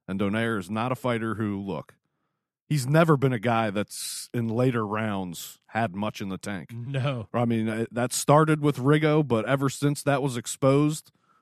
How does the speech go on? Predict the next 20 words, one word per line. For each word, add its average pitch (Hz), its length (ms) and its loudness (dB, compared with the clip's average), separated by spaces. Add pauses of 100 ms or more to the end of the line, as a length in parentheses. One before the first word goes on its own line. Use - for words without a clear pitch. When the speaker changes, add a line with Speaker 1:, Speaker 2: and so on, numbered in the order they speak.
(120)
Speaker 1:
that's - 180 -10
kind 143 200 0
of 131 80 0
been 123 180 2
one 131 180 0
thing 127 200 -2
you've 117 140 -4
noticed 123 400 2
in 98 120 -6
any 123 220 -4
fight - 320 -4
that, 104 220 -10
that 101 260 -6
Donaire's 101 460 -6
in 107 140 -6
that, 90 180 -12
that 95 160 -10
goes 113 260 -4
twelve 98 320 -6
rounds. 85 500 -10